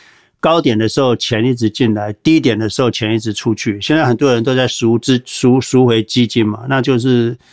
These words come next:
那他们为什么卖？他被逼的啊，因为散，那个基金就是散户啊，基金是受散户的控制，基金自己的钱多寡不受自己的控制，所以你说，哎，为什么基金一直卖，一直卖？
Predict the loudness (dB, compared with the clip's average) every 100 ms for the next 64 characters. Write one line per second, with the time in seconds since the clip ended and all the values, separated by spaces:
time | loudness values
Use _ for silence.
0 | _ _ _ _ -2 0 2 2 4 4
1 | 4 2 2 0 -2 -2 -2 -2 0 0
2 | 2 2 2 0 2 2 0 -4 -2 2
3 | 2 0 0 0 2 2 4 2 0 -2
4 | -6 -4 0 0 0 -6 _ _ _ _
5 | _ _ _ 2 2 4 2 2 2 -2
6 | 0 0 0 -2 -2 0 2 2 2 0
7 | 0 0 -2 -4 -6 -4 0 0 2 0
8 | 2 -2 0 0 0 -2 -2 0 0 0
9 | 2 0 -2 -6 -6 -14 -6 -2 0 0
10 | -2 -4 -8 -6 -6 -6 -12 -4 0 2
11 | 2 0 0 2 2 4 4 4 4 2
12 | -4 0 0 2 2 4 4 4 2 0